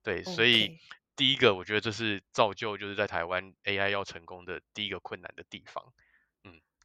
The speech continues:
Speaker 1: 对。
Speaker 2: 哦，诶，这样蛮有趣的。就是日本因为它有老，高龄化社会的问题在，那所以很，A I是非常需要的，解决人力问题。台湾可能想做，但 <laughs>因为 台湾有，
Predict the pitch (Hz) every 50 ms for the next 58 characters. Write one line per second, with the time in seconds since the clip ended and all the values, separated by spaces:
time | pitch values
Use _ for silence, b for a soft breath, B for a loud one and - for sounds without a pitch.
0 | _ - 220 214 208 196 190 180 175 170 165 160 156 156 151 - 226 285 254 330
1 | 359 330 262 214 226 220 170 147 - - 175 151 139 240 262 233 233 349 339 208
2 | 190 165 139 113 156 185 196 190 190 196 180 185 180 170 151 131 127 127 - -
3 | - 170 170 175 147 143 156 180 147 147 - - 156 147 175 131 131 131 139 143
4 | 123 131 - - - - - 139 - - - _ _ _ _ _ _ _ _ _
5 | _ _ _ 160 156 147 139 127 123 - - _ _ _ - - 208 185 170 156
6 | - - _ _ - 165 170 170 165 165 165 160 - - - - 160 - 170 160
7 | 139 131 - 135 135 135 - - 156 151 151 147 135 - - - - - - 143
8 | 135 156 151 143 139 151 165 165 156 147 147 147 147 - B B B B - -
9 | 254 262 285 311 330 339 349 302 - 247 170 147 160 170 - 147 - 233 - 208
10 | 185 175 175 254 254 - 254 277 277 339 330 233 196 165 160 170 180 208 214 196
11 | 151 113 -